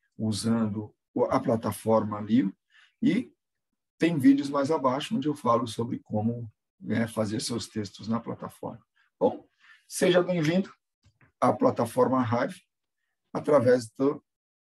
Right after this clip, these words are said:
da plataforma de social media Leo Finance. Agradeço você se você me acompanhou até aqui.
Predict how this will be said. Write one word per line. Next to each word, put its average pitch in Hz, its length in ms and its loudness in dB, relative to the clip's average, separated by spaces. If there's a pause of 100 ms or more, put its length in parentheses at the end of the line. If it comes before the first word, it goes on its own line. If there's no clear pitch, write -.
(720)
da 131 140 2
plataforma 117 880 -2 (100)
de 113 380 2 (260)
social 113 440 -2
media 113 380 -2 (240)
Leo 110 320 -2
Finance. 95 480 -10 (600)
Agradeço 120 520 2
você 117 320 -4
se 110 140 -8
você 117 460 -6 (100)
me 117 140 0
acompanhou 120 500 -2
até 139 200 0
aqui. 170 380 -2